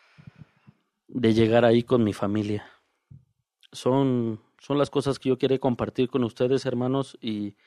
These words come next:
decirles que estoy muy agradecido con mi Padre Celestial, también agradecido con ustedes, mis compañeros del grupo, que me han apoyado.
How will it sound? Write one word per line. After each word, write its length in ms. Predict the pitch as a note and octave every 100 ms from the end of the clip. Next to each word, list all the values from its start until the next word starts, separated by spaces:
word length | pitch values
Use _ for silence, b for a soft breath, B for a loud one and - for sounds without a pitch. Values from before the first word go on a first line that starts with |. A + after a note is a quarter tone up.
| b b b _
decirles 560 | A#2+ A2+ G2 C3+ C3 B2+
que 100 | -
estoy 160 | B2
muy 220 | A#2+ C#3
agradecido 560 | D3 C#3 B2 A2 C3 B2+
con 220 | B2+ A2
mi 220 | G#2+ G#2
Padre 320 | G#2 B2+ C3+ C3+
Celestial, 580 | A#2+ G#2 - B2+ C#3
también 340 | - A2+ A#2 B2
agradecido 580 | A#2+ A#2 G#2+ - B2 B2
con 200 | G#2+ G#2+
ustedes, 400 | G#2+ A#2 A#2+ A#2+
mis 160 | G#2+
compañeros 560 | - G2+ G2+ A2+ A#2 A2
del 120 | G#2
grupo, 480 | A#2 A#2 - C#3 -
que 80 | -
me 120 | A2
han 80 | A#2
apoyado. 640 | A2+ - G#2 A#2 B2+ C3+